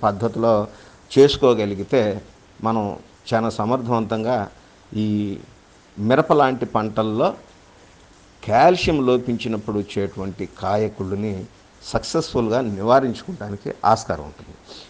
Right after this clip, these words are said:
దీనికి ఇక్కడ మనం ప్రధానంగా రెండు మార్గాల్ని అనుసరించాల్సినటువంటి అవసరం ఉంటుంది. మిరప పంట, మిరప వాణిజ్య పంట, మనం ఇందాక చెప్పుకున్నట్లుగా రైతుని ఆర్థికంగా నిలబెట్టేటువంటి పంట. So ఇట్లాంటి ప్రధానమైనటువంటి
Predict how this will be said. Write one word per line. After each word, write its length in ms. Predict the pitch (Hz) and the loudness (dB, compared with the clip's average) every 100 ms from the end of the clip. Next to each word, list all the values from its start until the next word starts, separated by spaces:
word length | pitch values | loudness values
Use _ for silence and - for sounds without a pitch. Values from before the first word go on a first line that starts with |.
| - 113 | -6 2
దీనికి 220 | 143 143 | 2 2
ఇక్కడ 140 | 139 139 | 0 0
మనం 200 | 131 131 - | 2 0 0
ప్రధానంగా 680 | 123 127 185 196 190 180 180 | 0 4 4 4 2 4 4
రెండు 500 | 117 117 139 175 185 175 127 | 4 4 2 4 4 4 4
మార్గాల్ని 640 | 123 160 180 180 170 170 - 117 | 4 2 4 4 4 0 -2 -2
అనుసరించాల్సినటువంటి 1000 | 131 165 143 135 127 123 123 113 113 113 104 | -2 0 0 2 0 0 -4 -2 -2 0 0
అవసరం 280 | 113 139 120 | 0 -2 -2
ఉంటుంది. 320 | 113 117 117 151 - - - - - 107 | -2 -2 -2 -2 -6 -20 -20 -16 -2 4
మిరప 260 | 135 - 196 196 | 4 6 4 4
పంట, 240 | 165 160 160 131 | 2 4 4 4
మిరప 220 | 139 156 151 | 2 2 4
వాణిజ్య 340 | 120 135 151 156 | 4 4 0 0
పంట, 180 | 139 117 117 | 0 0 0
మనం 120 | 113 113 | 0 0
ఇందాక 200 | 120 143 135 | 0 0 -2
చెప్పుకున్నట్లుగా 600 | 127 127 123 117 117 123 107 | -6 -4 -4 -4 0 0 2
రైతుని 340 | 120 135 139 | 0 0 0
ఆర్థికంగా 580 | 113 113 113 139 240 120 113 | 2 0 -2 -4 -2 -2 0
నిలబెట్టేటువంటి 800 | 110 147 160 160 131 120 101 92 - | 4 4 4 0 -4 -4 -4 -4 -2
పంట. 240 | 107 107 85 - - - - - - | -2 0 -4 -6 -16 -20 -20 -4 6
So 60 | 156 | 8
ఇట్లాంటి 380 | 147 143 139 135 143 | 8 2 2 2 2
ప్రధానమైనటువంటి 1080 | 120 104 139 190 208 190 165 151 147 143 | 2 2 4 4 4 2 0 0 -2 2